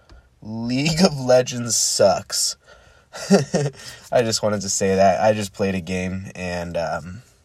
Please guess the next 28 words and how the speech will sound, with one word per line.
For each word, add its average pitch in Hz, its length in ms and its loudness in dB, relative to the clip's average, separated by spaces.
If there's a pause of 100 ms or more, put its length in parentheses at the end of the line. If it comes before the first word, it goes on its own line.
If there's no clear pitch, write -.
(960)
and 95 140 -6
I 92 120 -2
carried 90 580 -6 (480)
as 92 100 -10
much 101 220 -6
as 98 120 -8
I 90 140 0
could, 87 420 -6
and 85 120 -8
I'm 87 160 -6
garbage, 85 640 -2 (100)
so 76 300 -6
I 80 140 -2
was 87 180 -6
feeling 87 340 -8
like 82 200 -8
I 85 120 -4
was 87 140 -10
doing 80 280 -12
really 85 320 -12
good. 87 240 -8 (840)
And 98 280 -6
then, 98 460 -2 (2750)
yeah, 90 280 -4 (200)
and 98 100 -10
then 95 80 -4
we 90 80 -6
lost. 80 480 -6